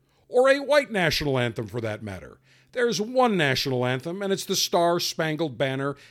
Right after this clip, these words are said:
End of story. Hashtag Super Bowl." I would say on the replies and retweets, ninety-nine point nine percent of the smart people, and again, you've got to remember one thing.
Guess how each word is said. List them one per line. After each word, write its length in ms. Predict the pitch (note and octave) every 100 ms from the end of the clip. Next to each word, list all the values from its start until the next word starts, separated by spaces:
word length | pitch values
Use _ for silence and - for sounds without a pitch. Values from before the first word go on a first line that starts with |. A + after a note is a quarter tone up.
| _
End 200 | G#3+ A3
of 120 | G#3 E3
story. 520 | - C#3 C3+ C#3 C3+ _ _ -
Hashtag 580 | D#3 - - A#2+ A#2+ A#2+
Super 340 | - A2+ F2
Bowl." 260 | C2+ - - _ _ _ _ _ _ _ _ _ _ _ -
I 180 | F3+ B3
would 200 | B3+ F3+
say 380 | - G3 G3 G3+
on 240 | D3+ D3+
the 100 | C#3+
replies 840 | C3 B2+ - E3+ G3 G3+ G3+ G3+ D3
and 140 | B2+
retweets, 760 | C3 G3 F#3+ G3 G3 F#3 - B2
ninety-nine 1040 | B2+ C#3+ A3+ D#4 E4 D#4+ C#4+ A3+ E3 C#3
point 300 | C3 D#3 D3+
nine 240 | D#3 F#3
percent 500 | F#3 F3+ - F3+ F3+ - _ -
of 360 | C3+ C3+ B2+ G2+
the 400 | C3 B2+ B2 - _
smart 420 | - - D#3+ E3+ E3+
people, 380 | F#3 F3+ F#3+
and 80 | F#3
again, 340 | G3+ G#3+ A2+ - - _ _
you've 120 | G2+
got 120 | C3+
to 60 | G3
remember 320 | G3 G3+ G3+
one 220 | F#3+ F#3+
thing. 320 | - E3+ G2+